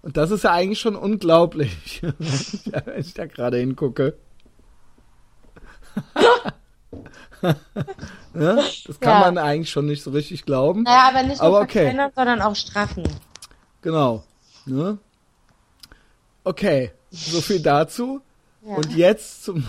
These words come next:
Speaker 1: <laughs> zu der anderen Stelle. Ich wollte eigentlich mit dir über Verschwörungstheorien und über die Überbevölkerung reden,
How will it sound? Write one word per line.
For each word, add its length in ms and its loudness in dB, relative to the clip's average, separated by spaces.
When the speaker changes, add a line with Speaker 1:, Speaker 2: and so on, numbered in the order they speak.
Speaker 1:
<laughs> 120 -20
zu 140 -16
der 140 -6
anderen 260 -6
Stelle. 440 -2
Ich 80 -10
wollte 200 6
eigentlich 260 0
mit 140 -4
dir 80 6
über 200 0
Verschwörungstheorien 960 -2
und 200 -8
über 140 -4
die 80 -6
Überbevölkerung 760 2
reden, 360 0